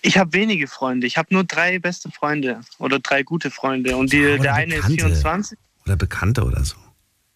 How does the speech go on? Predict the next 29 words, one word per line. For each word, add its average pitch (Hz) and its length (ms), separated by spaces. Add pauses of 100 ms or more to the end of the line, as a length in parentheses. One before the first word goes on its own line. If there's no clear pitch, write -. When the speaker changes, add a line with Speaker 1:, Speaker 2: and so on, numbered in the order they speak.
(720)
Speaker 1:
Nee, 196 220
mit 214 420
Bekannten 180 520
hänge 202 200
ich 190 140
wirklich 208 320
jetzt 190 240
nicht 214 220
so, 226 440
so - 200
viel 202 160
rum. 202 200
Also 165 200
ich 165 80
hab 190 160
manche, 170 500
also 143 160
einige 151 380
Arbeitskollegen, 151 960
ich, - 300
äh, 131 180
schaffe 139 320
in 135 80
der 135 100
Möbelbranche, 139 640
das 135 300 (240)
ist - 240
das, - 340
ähm, 131 720